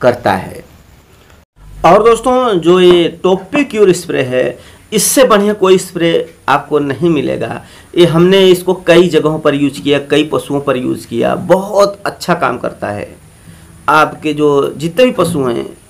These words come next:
जो भी कीड़े हैं, एक या दो दिन के अंदर अंदर सारे कीड़े मर जाएंगे।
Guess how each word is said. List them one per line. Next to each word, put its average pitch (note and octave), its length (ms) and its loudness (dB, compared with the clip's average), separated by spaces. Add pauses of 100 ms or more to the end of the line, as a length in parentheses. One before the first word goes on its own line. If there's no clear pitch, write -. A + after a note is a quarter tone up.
(360)
जो F3 180 4
भी A3 120 0
कीड़े D#3 320 0
हैं, C3+ 220 -4 (1000)
एक G#3+ 240 4
या G#3+ 160 4
दो G3+ 220 4
दिन A#3+ 180 -2
के G3+ 100 2
अंदर F3 200 4
अंदर E3+ 220 4
सारे D3 380 2
कीड़े C#3 280 -2
मर A2+ 300 -8
जाएंगे। - 600 -14